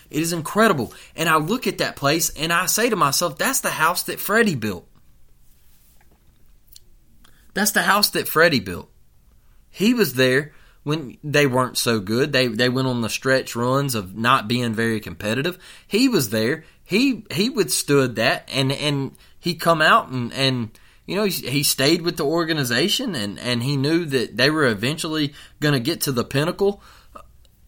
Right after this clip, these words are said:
And he knew that, you know, he, he knew it was coming. He knew a World Series was coming.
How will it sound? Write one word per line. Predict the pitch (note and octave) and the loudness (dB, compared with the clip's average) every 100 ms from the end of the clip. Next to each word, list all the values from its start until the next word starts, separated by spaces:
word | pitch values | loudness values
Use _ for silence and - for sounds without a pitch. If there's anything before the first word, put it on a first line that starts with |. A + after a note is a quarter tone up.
| - - - - - - - - - | -20 -20 -20 -20 -20 -20 -20 -20 -4
And | D3+ | 0
he | F3+ | 4
knew | F#3+ A3+ | 4 4
that, | G3+ G3 D#2+ G#2+ | 6 4 2 -4
you | G3 | 0
know, | F3 G3+ | 2 2
he, | G3 F#3+ | 0 -2
he | F3 G3+ | 0 2
knew | C4 F4+ | 2 2
it | G#3+ | 2
was | - | 2
coming. | - A3+ B2+ | 6 6 4
He | B2+ | 0
knew | G3 A#3 G#3+ | 0 2 2
a | |
World | D#3+ F3 E3+ | 2 2 2
Series | - E3+ D3 A#2+ | 0 0 0 0
was | A2+ - | -4 -4
coming. | B2 G2+ D#2+ | -4 -4 -6